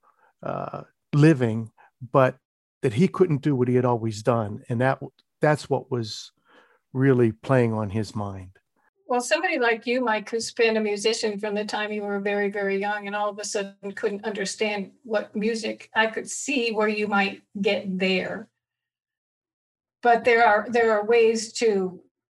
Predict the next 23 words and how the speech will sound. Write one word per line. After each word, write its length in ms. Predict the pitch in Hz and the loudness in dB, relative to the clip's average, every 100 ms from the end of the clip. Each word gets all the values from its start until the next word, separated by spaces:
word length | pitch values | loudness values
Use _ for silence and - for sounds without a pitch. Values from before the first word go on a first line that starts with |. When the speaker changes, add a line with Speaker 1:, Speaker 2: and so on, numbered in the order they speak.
| _ - | _ -12
Speaker 2:
appreciate 520 | 220 269 240 254 208 | -6 -4 0 0 2
music 280 | 240 208 208 | 0 0 -2
even 220 | 208 202 | -2 0
if 140 | 196 | -2
you're 100 | - | -2
not 160 | 202 202 | -4 -4
playing 340 | - 214 202 | -4 -2 0
anymore. 520 | 196 196 190 196 202 - | 0 0 -2 -4 -6 -4
And 180 | 208 202 | -2 -2
there's 360 | 202 196 - | -2 -4 -4
ways 400 | 220 208 208 202 | 0 0 0 -4
to 400 | - 226 196 185 185 | -4 -2 -2 -2 -4
appreciate 580 | 202 226 220 233 196 190 | -6 -4 -4 -2 -2 -2
the 80 | |
written 340 | 202 208 220 220 | -4 -4 -4 -4
word 340 | 208 214 196 | -2 -2 0
even 260 | 202 190 196 | -2 -2 -4
if 120 | 190 | -4
you're 100 | 202 | -2
not 300 | 202 190 180 _ _ 202 | -2 -2 -6 _ _ -12
writing 540 | 208 202 196 190 - | -2 0 -2 -4 -12
it 160 | - - | -16 -14
anymore. 400 | 196 190 190 | -14 -14 -18